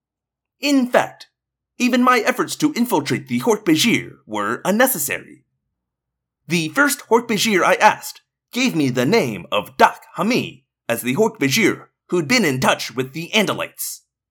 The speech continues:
Dak Hami and a friend of his named Jagil.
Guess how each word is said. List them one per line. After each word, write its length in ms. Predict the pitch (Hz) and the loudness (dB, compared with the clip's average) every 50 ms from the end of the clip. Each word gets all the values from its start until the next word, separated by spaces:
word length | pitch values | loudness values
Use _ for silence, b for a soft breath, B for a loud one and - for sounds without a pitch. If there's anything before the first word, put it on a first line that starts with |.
| _ _ _ _ _ _ _ _ _ _ - | _ _ _ _ _ _ _ _ _ _ 0
Dak 200 | 247 247 247 247 | 2 2 2 2
Hami 400 | 214 214 240 254 180 120 98 - | 0 0 0 2 0 0 -2 -4
and 140 | - 135 143 | -2 0 0
a 120 | 147 147 - | 0 2 2
friend 220 | 175 170 180 131 | 2 2 2 0
of 80 | 120 120 | -2 -2
his 380 | 135 - 165 107 - - 117 | 0 0 0 0 -2 -6 -6
named 180 | 117 117 117 110 | -4 -4 -4 -4
Jagil. 720 | 107 107 113 127 131 131 214 240 180 113 90 67 - | -6 -6 -4 -4 -2 0 2 2 2 0 -2 -6 -14